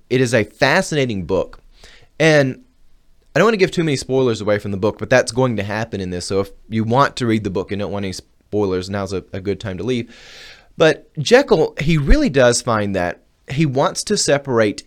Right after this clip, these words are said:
evil, but it comes at a really great cost. And a lot of times people don't realize this is one of the, the main themes in the book. He's trying to create a way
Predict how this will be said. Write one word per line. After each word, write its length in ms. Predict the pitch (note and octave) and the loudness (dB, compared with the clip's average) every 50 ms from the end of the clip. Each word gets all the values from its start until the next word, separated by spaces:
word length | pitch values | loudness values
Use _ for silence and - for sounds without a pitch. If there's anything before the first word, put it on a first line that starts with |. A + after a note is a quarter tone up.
| - | -8
evil, 480 | - D3 C3+ C3+ A#2 - D2+ - - - _ _ - | -6 -6 -6 -6 -8 -8 -8 -10 -10 -18 _ _ -14
but 180 | A#2+ A2+ C3 B2+ | -4 -2 0 0
it 120 | A#2+ - | 0 -2
comes 260 | - D#3 D#3 E3+ E3 F3+ | -2 -4 -2 -2 -2 -2
at 100 | E3 E3 | -4 -2
a 40 | |
really 220 | C3 G#2+ G#2+ G#2 G2 | -2 -2 0 -2 -2
great 220 | E2+ F#2 E2 - | -2 -2 -4 -4
cost. 340 | - E3 F3+ C3 E2+ - - | -2 -2 -2 -2 -2 -4 -8
And 200 | G2 F#2+ F2+ - _ _ _ _ _ - | -10 -10 -10 -14 _ _ _ _ _ -2
a 40 | A#2+ | 0
lot 140 | C#3 F#3 A3+ | 2 2 2
of 80 | - | 0
times 200 | - E3 C#3 - | -2 -6 -6 -4
people 200 | - D3 C3 C#3+ | -6 -6 -4 -2
don't 120 | B2+ B2 - | -4 -2 -2
realize 280 | A#2+ B2 A#2 A2+ A2 | 0 2 2 2 0
this 120 | A#2+ B2+ A2 | -2 -6 -6
is 80 | A#2+ | -6
one 140 | A#2 A#2+ A#2+ | -6 -4 -4
of 80 | A2+ G2+ | -2 -4
the, 100 | A2 F#2+ | -4 -6
the 200 | - - A2 G#2+ | -4 -6 -4 -4
main 180 | G#2 G2 F#2+ | -4 -4 -4
themes 240 | F#2+ G#2+ G#2 G2 F2 | -6 -6 -8 -6 -6
in 80 | F#2+ G2 | -6 -4
the 80 | A2+ | 0
book. 180 | D3+ D#3+ - - | 0 0 -2 -2
He's 180 | C3 A#2 A2 | -6 -6 -6
trying 280 | - - E3 G3 A#3+ A#3+ | -4 -2 -2 -2 0 0
to 80 | G3 E3+ | -2 -4
create 480 | - - C#3+ C3+ C3 C3+ B2 A#2+ - - | -4 -4 -2 0 0 0 0 -2 -4 -6
a 60 | G#2 | -6
way 400 | G2+ G#2 C3+ C3 G2+ D#2+ E2+ | -2 0 0 2 2 0 -2